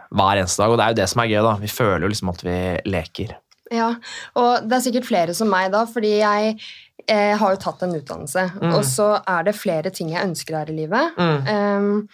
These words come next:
Speaker 2: og det er jo derfor jeg startet denne podcasten, for å møte inspirerende mennesker, kan snakke om alt mulig, litt
Speaker 1: Mm.
Speaker 2: sånn som God morgen Norge er da.
Speaker 1: Mm.
Speaker 2: Ehm, har du noen råd til de som liksom, sånne som meg, som har tatt en utdannelse, men som ønsker seg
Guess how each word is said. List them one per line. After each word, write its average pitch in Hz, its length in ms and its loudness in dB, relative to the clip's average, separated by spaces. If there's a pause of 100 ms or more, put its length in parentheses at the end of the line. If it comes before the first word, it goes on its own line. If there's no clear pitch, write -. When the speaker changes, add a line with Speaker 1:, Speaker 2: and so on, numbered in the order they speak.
(460)
Speaker 2:
og 208 600 2
det - 140 -6
er 208 160 4
jo 202 80 2
derfor 208 160 -8
jeg 202 60 0
startet 190 280 -2
denne 180 200 0
podcasten, 175 580 -4
for 269 60 -2
å 240 80 2
møte 196 760 0 (220)
inspirerende 190 560 0
mennesker, 202 720 0
kan 208 160 0
snakke 214 400 -4
om 185 460 -2
alt 190 300 0
mulig, 214 600 2
litt 294 120 2
Speaker 1:
Mm. 143 40 2
Speaker 2:
sånn 208 200 2
som 202 200 0
God 214 100 0
morgen 185 180 2
Norge 156 200 -6
er 185 220 0
da. 320 140 2 (120)
Speaker 1:
Mm. 147 240 2 (480)
Speaker 2:
Ehm, 240 760 2 (220)
har 220 160 4
du 240 60 2
noen 277 240 2
råd 160 300 -2
til 214 100 -6
de 185 160 -4
som 202 240 0
liksom, 185 480 -2
sånne 233 220 0
som 220 120 0
meg, 180 220 0
som 214 140 -2
har 220 80 0
tatt 190 200 -6
en 202 120 2
utdannelse, 165 440 -4
men 214 120 2
som 220 160 -4
ønsker 190 360 -4
seg - 140 -4